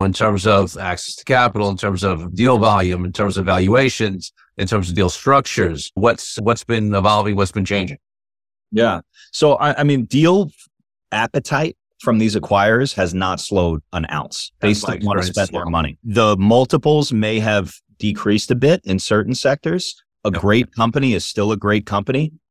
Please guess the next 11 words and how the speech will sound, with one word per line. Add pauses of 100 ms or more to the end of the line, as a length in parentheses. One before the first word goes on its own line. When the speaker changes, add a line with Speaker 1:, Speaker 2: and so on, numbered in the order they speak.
Speaker 2:
A
crappy
company
is
still
a
crappy
company.
You
Speaker 1:
Yep.
Speaker 2:
know,